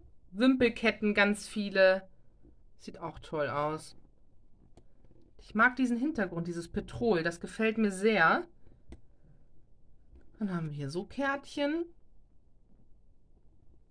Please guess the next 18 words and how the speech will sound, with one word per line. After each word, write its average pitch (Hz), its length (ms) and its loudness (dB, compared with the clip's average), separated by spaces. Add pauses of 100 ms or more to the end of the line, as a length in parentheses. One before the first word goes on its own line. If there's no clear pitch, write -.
(180)
Oh, 180 220 -8
kann 202 200 -8
man 170 120 -4
sich 151 160 -10
auch 240 160 -6
zurechtschnibbeln. 240 1040 -2 (1160)
Oder 135 220 -6
so 185 180 -2
nehmen, 208 420 2
je 143 180 -8
nachdem. 180 580 -4 (500)
Dann 156 180 -6
hier 165 240 -8
Konfetti. 240 960 2 (3250)
Nochmal 180 260 -6
Konfetti 165 500 -12
in 143 160 -12
klein. 226 800 -4